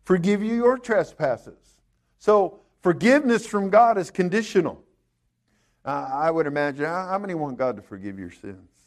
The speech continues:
I think it's universal. We, we, we need that.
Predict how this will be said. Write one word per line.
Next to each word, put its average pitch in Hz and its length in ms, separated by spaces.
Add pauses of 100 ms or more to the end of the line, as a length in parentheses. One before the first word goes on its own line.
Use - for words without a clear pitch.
(540)
I 156 80
think 170 140
it's 127 160
universal. 120 600
We, 107 280
we, 117 320 (140)
we 127 140
need 147 340
that. - 260